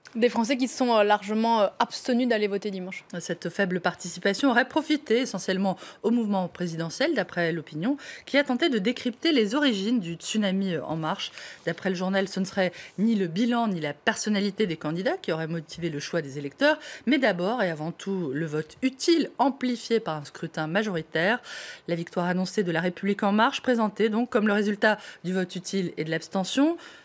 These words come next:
Speaker 2: euh, de l'abstention des jeunes surtout, puisque près d'un jeune, près de deux jeunes sur trois ne sont pas allés voter dimanche, euh, d'après Vingt minutes.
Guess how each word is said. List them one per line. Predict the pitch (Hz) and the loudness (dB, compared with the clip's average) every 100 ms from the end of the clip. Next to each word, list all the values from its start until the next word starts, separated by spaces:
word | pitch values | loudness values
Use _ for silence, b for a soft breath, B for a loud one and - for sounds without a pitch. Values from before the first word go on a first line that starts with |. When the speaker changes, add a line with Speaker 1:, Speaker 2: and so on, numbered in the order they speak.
| B | B
Speaker 2:
euh, | - 147 | -4 -4
de | - 175 | -2 -2
l'abstention | 160 156 170 156 165 143 | -2 -2 -8 -6 -4 -4
des | 156 | -4
jeunes | 147 175 247 | -2 -2 -2
surtout, | - 151 - 208 - | -6 -12 -8 -10 -8
puisque | 180 - - | -8 -6 -6
près | 170 - 220 | -6 0 0
d'un | 185 190 | 2 0
jeune, | 185 202 294 214 - - - | 2 4 4 2 -4 -14 -6
près | 202 | -4
de | 175 | -2
deux | 156 233 349 | 0 2 2
jeunes | 226 185 | 2 -2
sur | - - | -6 -8
trois | - 151 B B B | -6 -6 B B B
ne | 160 | -10
sont | - 160 | -8 -6
pas | 160 156 | -6 -4
allés | 160 147 | -6 -6
voter | 151 151 226 | -8 -8 -6
dimanche, | 233 160 156 202 - | -6 -6 -6 -6 -8
euh, | 143 | -8
d'après | 135 143 - | -6 -8 -8
Vingt | 147 170 | -6 -4
minutes. | 160 156 202 | -4 -4 -6